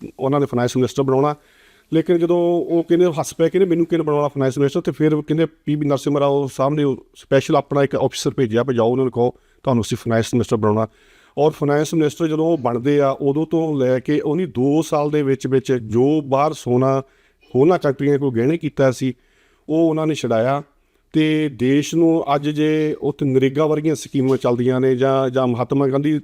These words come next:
ਦੇ ਨਾਂ 'ਤੇ ਕੁਛ ਸਕੀਮਾਂ ਚੱਲਦੀਆਂ ਨੇ, ਉਹ ਸਾਰੀ ਉਹਨਾਂ ਦੀ ਦੇਣ ਆ। ਤੇ ਇੱਕ ਗੱਲ ਮੈਂ ਜ਼ਰੂਰ ਕਹੂੰਗਾ, ਇਹ, ਇੰਡੀਆ ਗੌਰਮੈਂਟ ਨੂੰ ਕਿ ਅੱਜ ਕੁਛ ਖਬਰਾਂ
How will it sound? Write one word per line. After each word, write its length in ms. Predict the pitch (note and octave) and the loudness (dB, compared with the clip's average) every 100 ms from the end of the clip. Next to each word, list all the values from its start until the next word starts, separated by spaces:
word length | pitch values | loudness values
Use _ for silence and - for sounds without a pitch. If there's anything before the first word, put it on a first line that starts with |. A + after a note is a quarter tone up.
| - | -4
ਦੇ 100 | B2+ | 0
ਨਾਂ 160 | B2 A#2+ | 0 0
'ਤੇ 100 | C3 | -4
ਕੁਛ 160 | C3 | -6
ਸਕੀਮਾਂ 320 | - B2 A#2+ | -4 0 0
ਚੱਲਦੀਆਂ 380 | A#2 A2+ A2+ A#2+ | 0 -2 0 0
ਨੇ, 140 | B2+ B2+ _ _ _ | 0 -4 _ _ _
ਉਹ 80 | F3 | -2
ਸਾਰੀ 600 | E3+ C#3+ D3 F3 E3+ E3 - | -2 0 0 2 0 -2 -4
ਉਹਨਾਂ 240 | - C#3+ D#3 | -2 -2 0
ਦੀ 320 | D#3+ D#3+ D#3 | 0 0 -2
ਦੇਣ 380 | G2+ G2 A#2 C3 | -4 -2 2 2
ਆ। 140 | D3+ E3 _ _ _ _ _ _ | 2 -2 _ _ _ _ _ _
ਤੇ 480 | D#3+ D#3 D#3 D#3 D3+ - | -2 0 0 -2 -4 -2
ਇੱਕ 260 | F#3 F#3+ | -4 -2
ਗੱਲ 300 | G3 F3+ E3+ | 0 2 4
ਮੈਂ 400 | F3 E3+ E3+ E3 D3+ | 2 0 0 -2 -6
ਜ਼ਰੂਰ 760 | B2+ B2+ C#3 E3 F#3 F#3 E3+ D3 - _ _ _ | -4 -2 0 2 4 4 2 -2 -8 _ _ _
ਕਹੂੰਗਾ, 480 | D3 D#3 D#3+ D#3+ D3+ - - | 0 2 2 2 0 -6 -4
ਇਹ, 360 | C#3 C#3 C3 B2+ A#2 _ _ _ - B2+ - | 0 2 4 2 -4 _ _ _ -10 -10 -2
ਇੰਡੀਆ 260 | C#3 C#3 | 0 2
ਗੌਰਮੈਂਟ 360 | B2+ B2+ B2+ B2+ | 2 2 0 0
ਨੂੰ 160 | B2 B2+ | -2 0
ਕਿ 260 | D3+ C#3+ - B2+ | 0 -2 0 -2
ਅੱਜ 180 | B2+ | 2
ਕੁਛ 340 | C#3 - C#3 - | 0 2 -4 -2
ਖਬਰਾਂ 460 | B2 A2+ B2+ B2+ | -2 0 0 0